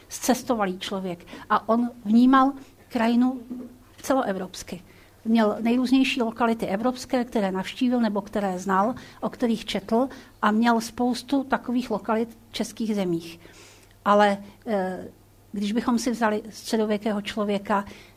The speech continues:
eh, poddaného z nějaké vsi, tak ten měl ten horizont naprosto zúžený. Pouze kolem té své vsi, maximálně do vsi druhé, do nejbližšího lesa, který mu byl obživou, ale kterého se třeba také i bál.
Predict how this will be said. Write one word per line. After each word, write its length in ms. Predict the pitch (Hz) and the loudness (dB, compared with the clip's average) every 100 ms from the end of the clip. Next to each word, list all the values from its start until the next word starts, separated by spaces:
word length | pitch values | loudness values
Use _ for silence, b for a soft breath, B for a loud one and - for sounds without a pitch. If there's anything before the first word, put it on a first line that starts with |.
| _ 220 | _ -10
eh, 220 | 185 185 170 - - - - - - _ | -8 -10 -16 -20 -20 -20 -20 -20 -20 _
poddaného 720 | 214 196 226 226 214 196 202 208 | -4 0 2 2 2 0 -4 -4
z 60 | |
nějaké 440 | 214 190 190 214 196 | 0 0 0 -2 -2
vsi, 360 | - - 226 240 B B - | -4 2 2 0 B B -8
tak 240 | - - - | -6 -6 -2
ten 260 | 233 233 254 | 2 2 2
měl 200 | 226 208 | -2 0
ten 160 | 226 | 0
horizont 480 | 208 226 214 220 - - - | 0 -2 -2 -4 -4 -16 0
naprosto 560 | 226 226 240 226 - 214 | 2 4 0 -4 -4 -6
zúžený. 580 | 214 214 214 185 175 B B B B - | -4 -4 -2 -2 -6 B B B B -4
Pouze 440 | 226 226 233 240 233 | 0 2 4 2 2
kolem 340 | 269 254 240 226 - | 2 4 4 0 -2
té 180 | 214 196 | -2 0
své 280 | - 208 190 | -2 -4 -4
vsi, 360 | - 226 226 B B | -4 -4 -4 B B
maximálně 600 | 214 - 247 214 202 202 202 | -10 -4 0 2 2 -2 -4
do 140 | 196 | -6
vsi 220 | - 214 | -6 -6
druhé, 420 | 202 196 185 190 - - - | -4 -4 -4 -6 -8 -20 -2
do 120 | 208 | 2
nejbližšího 560 | 214 208 220 - 220 214 | 2 2 0 0 0 0
lesa, 320 | 220 - 170 | -2 -2 -6
který 320 | - 196 202 | -4 -4 -2
mu 100 | 196 | -4
byl 180 | 190 190 | -2 -2
obživou, 560 | 190 190 208 196 196 214 B B B - | -2 -4 -2 0 0 -2 B B B -2
ale 160 | 202 | -2
kterého 360 | 208 220 196 202 | 0 -2 0 -2
se 140 | - | -6
třeba 260 | 220 214 208 | -8 -6 -6
také 300 | 202 - 208 | -8 -4 -2
i 100 | 208 | -2
bál. 340 | 196 185 190 | -2 -2 -4